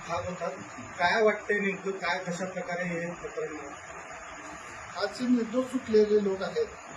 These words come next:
Speaker 2: त्या तपासापैकी जे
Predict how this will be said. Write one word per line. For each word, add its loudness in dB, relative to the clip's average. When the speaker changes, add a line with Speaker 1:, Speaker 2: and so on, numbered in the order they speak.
Speaker 2:
त्या 2
तपासापैकी 2
जे 8